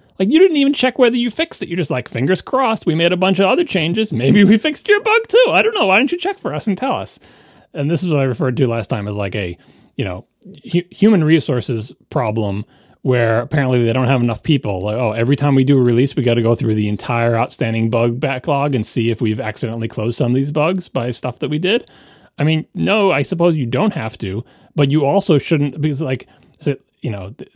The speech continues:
this person writes it, said, "It's an attempt to get the bug off the books," right? This is more, uh, organizational and process dysfunction.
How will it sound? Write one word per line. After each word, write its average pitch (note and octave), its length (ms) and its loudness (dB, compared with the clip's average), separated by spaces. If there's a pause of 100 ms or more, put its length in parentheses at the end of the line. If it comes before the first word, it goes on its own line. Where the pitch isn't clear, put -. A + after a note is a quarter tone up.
this F3 160 -6
person D#3+ 240 2
writes C#3 160 -2
it, B2+ 140 -4
said, A#2+ 260 -2
"It's - 160 -2
an C#3 80 2
attempt F#3 320 -4
to F3 60 -2
get D3+ 120 0
the D3+ 80 0
bug C3 220 2
off G#2+ 220 -4
the G#2+ 80 -6
books," - 360 -4
right? A2+ 220 -8
This E3+ 180 -2
is E3+ 120 0
more, C3 400 2 (100)
uh, A#2 320 0
organizational D3 580 2
and C3+ 100 0
process C4+ 360 -6
dysfunction. - 500 -12